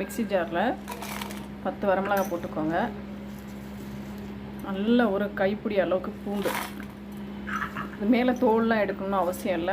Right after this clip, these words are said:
அப்படியே போட்டுக்கலாம். இந்த உடைச்சிட்டு இந்த மாதிரி போட்டு விட்டுருங்க முதல்ல. போட்டுட்டு இப்போ வந்து உப்பு. இதை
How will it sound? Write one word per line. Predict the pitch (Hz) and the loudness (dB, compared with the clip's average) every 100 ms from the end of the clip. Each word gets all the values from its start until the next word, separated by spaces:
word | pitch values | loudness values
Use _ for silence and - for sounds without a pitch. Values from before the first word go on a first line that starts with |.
| 202 | 0
அப்படியே | 190 185 190 | 0 0 0
போட்டுக்கலாம். | 185 - 185 170 214 - - - - - - - - - - - - - - - - 440 415 415 415 415 - - - - - - | -2 -4 -2 0 0 0 -6 -10 -12 -12 -10 -10 -10 -10 -10 -10 -10 -10 -10 -8 -8 -8 -8 -8 -8 -8 -8 -8 -10 -10 -8 -6
இந்த | 196 180 175 170 - - - - - - - - - - - - - - - 214 - 196 | -2 0 0 -2 -4 -6 -6 -8 -10 -10 -10 -6 -6 -8 -10 -10 -10 -6 -2 0 0 -2
உடைச்சிட்டு | 180 202 - 226 330 - - - - - - - - - - - - | -4 -4 0 4 4 4 -2 0 2 2 -4 -12 -12 -12 -12 -12 -6
இந்த | 196 190 | 0 2
மாதிரி | 208 208 | 2 0
போட்டு | 202 202 | -2 0
விட்டுருங்க | 185 180 170 170 | -2 -2 -2 -2
முதல்ல. | 170 170 175 247 202 - | -2 0 0 0 -2 -4
போட்டுட்டு | 175 175 220 320 _ _ 208 | -4 -4 -4 -6 _ _ -14
இப்போ | 202 214 | -6 -2
வந்து | 196 208 285 214 | 0 2 2 0
உப்பு. | - - - - - - - - - - - - - - - - - - - | -4 -6 -6 -6 -8 -8 -8 -8 -10 -10 -10 -10 -10 -10 -10 -10 -10 -8 -6
இதை | 214 | -6